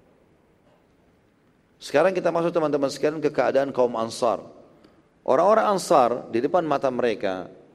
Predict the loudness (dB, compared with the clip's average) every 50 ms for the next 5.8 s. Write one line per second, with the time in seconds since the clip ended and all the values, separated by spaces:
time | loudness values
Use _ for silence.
0 | _ _ _ _ _ -6 -2 -2 -2 -2 -2 -2 -2 -2 -2 -2 -4 -4 -2 -4
1 | -4 -4 -4 -4 -4 -4 -4 -2 -2 -2 -2 -2 -4 -4 -2 -4 -4 -4 -4 -6
2 | -6 -6 -6 -8 -4 -2 0 2 2 2 2 0 -4 -4 -4 -2 -2 -2 -2 -4
3 | -4 -4 -4 -4 -2 -4 -4 -4 -4 -4 -4 -4 -4 -4 -4 -4 -4 -2 0 0
4 | 0 -2 -2 -2 -4 -4 -2 -6 -6 -8 -8 -8 -8 -6 -6 -6 -6 -8 -12 -18
5 | -20 -20 -20 -20 -20 -20 _ _ _ _ _ _ _ -6 -4 -4